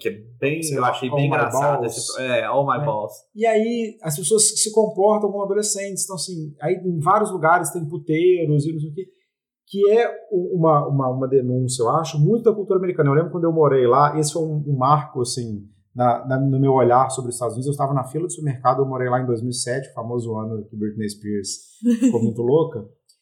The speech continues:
Speaker 3: E um
Speaker 2: E
Speaker 3: ano
Speaker 2: tinha,
Speaker 3: depois que esse filme foi
Speaker 2: e
Speaker 3: lançado.
Speaker 2: tinham duas senhorinhas na fila do supermercado conversando sobre a Britney Spears. E aquilo na hora, eu falei assim, "Ah, que legal, elas sabem que é a Britney Spears, né?" Tipo assim.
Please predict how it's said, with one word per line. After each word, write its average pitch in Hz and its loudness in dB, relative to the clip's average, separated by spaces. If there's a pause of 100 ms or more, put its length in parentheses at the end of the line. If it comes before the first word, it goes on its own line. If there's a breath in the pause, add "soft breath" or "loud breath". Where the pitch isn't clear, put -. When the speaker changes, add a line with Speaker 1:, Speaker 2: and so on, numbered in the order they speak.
(200)
Speaker 3:
E 208 0
um 214 6
Speaker 2:
E - 4
Speaker 3:
ano 339 6
Speaker 2:
tinha, 392 4
Speaker 3:
depois 320 2
que 359 -2
esse 349 -2
filme 370 0
foi 349 -6
Speaker 2:
e 349 -4
Speaker 3:
lançado. 269 -2
Speaker 2:
tinham 202 2
duas 220 0
senhorinhas 151 -2
na 147 -2
fila 196 -2
do 151 -6
supermercado 147 -2
conversando 208 0
sobre 196 -6
a 185 -4
Britney 180 -8
Spears. 117 -8 (640 soft breath)
E 349 8
aquilo 285 -2
na 190 0
hora, 156 0
eu - -8
falei 214 -10
assim, 262 -8
"Ah, 339 -2
que 330 -4
legal, 233 2
elas 175 0
sabem 185 0
que - -6
é 175 2
a 160 2
Britney 165 0
Spears, 156 0
né?" 151 -4
Tipo - -10
assim. 110 -6